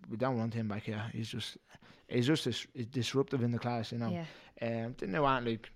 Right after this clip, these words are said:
Speaker 1: never bleeding, like, smashed window. I don't, you know, stupid
Speaker 2: Yeah,
Speaker 1: stuff, like,
Speaker 2: just
Speaker 1: never.
Speaker 2: young
Speaker 1: Just,
Speaker 2: boy
Speaker 1: yeah,
Speaker 2: stuff.
Speaker 1: chatting in class or, you know, trying to make everyone laugh and stupid stuff like that.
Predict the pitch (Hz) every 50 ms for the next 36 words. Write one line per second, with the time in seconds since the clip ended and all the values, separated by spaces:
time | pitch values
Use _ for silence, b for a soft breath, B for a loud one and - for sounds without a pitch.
0 | - - 87 117 139 120 104 110 110 110 104 104 98 92 98 - _ _ _ -
1 | _ _ _ _ _ _ - - - - 107 - - - - - - - - -
2 | _ b b b b b - - - 120 117 117 - - - 120 127 135 135 131
3 | 123 113 120 139 135 175 175 139 117 135 165 170 180 175 131 123 117 - - -
4 | - 165 165 180 - - - 233 247 147 135 170 185 - 156 143 127 113 - -
5 | 247 269 285 294 294 302 294 285 240 233 240 240 247 269 320 135 113 - 214 175
6 | 170 170 - - - 170 156 156 135 131 123 110 98 - 120 123 113 113 113 110
7 | - 110 95 101 104 107 113 107 98 101 107 - 131 123 117 113 110 110 117 117
8 | 110 104 104 107 110 117 110 92 113 - - 123 120 110 107 - - 117 107 107
9 | 110 104 117 110 107 B